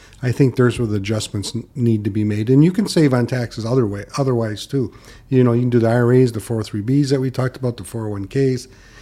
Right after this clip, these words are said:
And then, the, you know, there's lots of options out there. You can do, you know, deferred annuities. You can do all kinds of things to save money on taxes. But you just gotta be careful and make sure it's in line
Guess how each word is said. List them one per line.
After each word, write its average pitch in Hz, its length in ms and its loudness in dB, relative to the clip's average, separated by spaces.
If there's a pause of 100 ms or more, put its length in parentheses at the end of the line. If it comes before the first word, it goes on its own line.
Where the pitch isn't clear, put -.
(240)
And 123 200 4
then, 127 240 4 (280)
the, 135 120 0
you 165 140 2
know, 135 120 4
there's 113 220 0
lots 151 220 2
of 139 100 -4
options 139 380 0
out 131 140 0
there. 135 120 -2
You 117 80 -2
can 107 120 -4
do, 98 120 -6 (200)
you 127 140 0
know, 98 40 -6
deferred 127 460 0
annuities. 151 580 4
You 113 100 -2
can 107 180 -6
do 104 340 -6
all 165 140 -2
kinds 180 320 2
of 143 80 0
things 135 240 2
to 113 60 -6
save 131 200 0
money 131 260 4
on 110 120 0
taxes. 135 480 -6 (540)
But 107 260 -4
you 139 100 4
just 139 200 0
gotta 139 140 2
be 139 120 0
careful 113 360 -4
and 113 80 0
make 131 160 2
sure 147 200 2
it's - 140 0
in 123 280 0
line 120 560 0